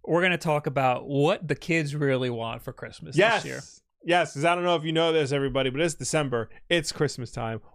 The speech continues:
Speaker 2: or Hanukkah, if that's what you do.
Speaker 1: Mm-hmm.
Speaker 2: Um,
Speaker 1: Did that start?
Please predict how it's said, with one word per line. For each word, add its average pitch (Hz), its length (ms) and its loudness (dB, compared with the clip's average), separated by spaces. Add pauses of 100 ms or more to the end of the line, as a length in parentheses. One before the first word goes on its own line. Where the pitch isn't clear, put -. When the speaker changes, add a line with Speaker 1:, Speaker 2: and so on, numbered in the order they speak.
Speaker 2:
or 147 140 4
Hanukkah, 127 600 -4 (220)
if 135 140 -4
that's 123 200 -4
what 123 160 -10
you 120 80 -6
do. 110 320 -4
Speaker 1:
Mm-hmm. 127 360 -8
Speaker 2:
Um, 120 400 2 (240)
Speaker 1:
Did 160 60 0
that 208 160 0
start? - 440 -2